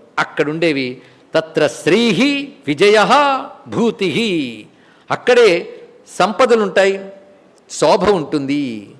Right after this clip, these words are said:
విజయాలుంటాయి, ఐశ్వర్యాలుంటాయి. అన్నిటికీ మించి ధ్రువా నీతి, సుస్థిరమైన నీతి ఉంటుంది. నీతి అంటే నడవలసిన పద్ధతి, పొందవలసిందేదో పొందించేదే నీతి, అది ఉంటుంది సుమా. ఇంకేం కావాలండి ఇక్కడ?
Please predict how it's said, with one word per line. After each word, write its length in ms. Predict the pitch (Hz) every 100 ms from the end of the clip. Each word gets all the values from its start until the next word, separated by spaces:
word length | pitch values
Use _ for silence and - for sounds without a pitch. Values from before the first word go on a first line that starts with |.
| _ _ _ 151
విజయాలుంటాయి, 840 | 156 262 233 208 175 202 180 175 -
ఐశ్వర్యాలుంటాయి. 960 | 180 - 226 185 175 151 139 147 107 - -
అన్నిటికీ 420 | 147 180 175 180
మించి 240 | 170 170
ధ్రువా 480 | - 135 160 190 185 156
నీతి, 480 | 139 117 175 156 98 - -
సుస్థిరమైన 680 | 185 - - 240 226 202 156
నీతి 260 | 151 143
ఉంటుంది. 480 | 120 95 104 131 107
నీతి 260 | 117 170 160
అంటే 160 | 156
నడవలసిన 580 | 147 143 156 151 135 147
పద్ధతి, 440 | 151 143 156 - - - _ _ -
పొందవలసిందేదో 720 | 147 170 185 180 185 170 170 170
పొందించేదే 640 | 160 160 170 147 156 156
నీతి, 320 | 147 165 110 - - _ _ _ -
అది 140 | 170
ఉంటుంది 380 | 165 151 165 135
సుమా. 500 | 127 104 165 151 107
ఇంకేం 300 | 143 160 160
కావాలండి 420 | 165 180 180 180 180
ఇక్కడ? 260 | 196 226